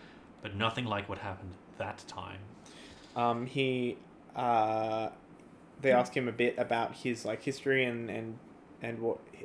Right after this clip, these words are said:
Speaker 2: and ha-, and the manuscript and how it changed his life, essentially. Um,
Speaker 1: He,
Speaker 2: and
Speaker 1: he
Speaker 2: he's
Speaker 1: burnt his house down.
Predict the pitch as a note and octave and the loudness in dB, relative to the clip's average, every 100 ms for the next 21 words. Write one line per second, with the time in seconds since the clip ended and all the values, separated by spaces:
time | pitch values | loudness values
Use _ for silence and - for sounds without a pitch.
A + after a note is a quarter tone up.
0 | - - A#2 - - A#2+ A2+ D3+ D#3+ - | -12 -8 -8 -8 -6 -6 2 4 4 6
1 | D#3 - A#2+ A#2+ A2+ A2+ - - - - | 6 6 0 0 2 2 -2 -18 -20 -8
2 | - C3+ A#2+ B2+ A2+ A#2 B2 D3+ D3+ D3+ | 4 4 4 0 0 -2 0 -2 -2 0
3 | D#3+ E3 F3+ F3 F3 - B2+ B2 B2 A#2+ | 2 2 6 8 8 6 6 4 4 4
4 | G#3 C3 E3 C3+ A#2+ G2+ F#2 G2 F#2+ | 4 8 8 8 4 0 -2 -6 -8